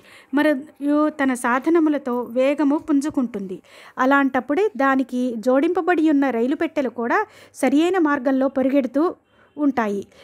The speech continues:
ఇంజన్ యొక్క సామర్థ్యము అస్తవ్యస్తమైనప్పుడు, ఆ రైలు లక్ష్యమును చేరుట అటుంచి, ఇతరులను కూడా లక్ష్యము చేరకుండా ఆపివేస్తుంది.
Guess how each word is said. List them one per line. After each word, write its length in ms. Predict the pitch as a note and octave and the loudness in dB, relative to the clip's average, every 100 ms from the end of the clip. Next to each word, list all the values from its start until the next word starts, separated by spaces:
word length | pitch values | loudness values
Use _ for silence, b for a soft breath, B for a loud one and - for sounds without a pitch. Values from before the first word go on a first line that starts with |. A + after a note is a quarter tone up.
| b | b
ఇంజన్ 340 | C4+ C#4+ F#4 F#4+ | 2 2 2 0
యొక్క 220 | F4+ E4 | -2 -2
సామర్థ్యము 840 | D4 B3+ D4 C4 D4 C4+ B3+ B3+ b - | 0 2 0 0 0 0 0 -6 b -12
అస్తవ్యస్తమైనప్పుడు, 1080 | A3+ - D#4+ E4 - D4+ C4 B3 B3+ F4+ A4 B B B | -8 -4 0 0 0 0 0 -2 0 0 -2 B B B
ఆ 160 | C4 B3+ | 2 2
రైలు 340 | A#3+ C4 E4+ | 2 2 2
లక్ష్యమును 640 | F4 C4+ - E4 E4 D#4+ D4 | 0 -2 0 2 4 2 0
చేరుట 320 | C4 B3 B3+ A#3+ A#3+ A#3 b b | -2 -2 -2 -2 -4 -6 b b
అటుంచి, 640 | A#3+ A3+ C#4 C#4 G4+ G#4+ C4 b b b | -10 -2 0 2 2 0 -2 b b b
ఇతరులను 520 | C4+ - F4+ F#4 F#4 | -4 0 2 2 2
కూడా 320 | E4 D#4 C4+ C4 | 0 2 2 0
లక్ష్యము 560 | B3 - D4+ D4 D4+ C4 - | -2 0 2 2 2 -4 -4
చేరకుండా 520 | C4 C4 C4 B3 F4 A#4 b b - | -2 -2 -4 -2 -2 -2 b b 0
ఆపివేస్తుంది. 800 | D#4 D#4 B3+ A3 - G#3+ G3+ | 0 2 -6 -6 -10 -20 -20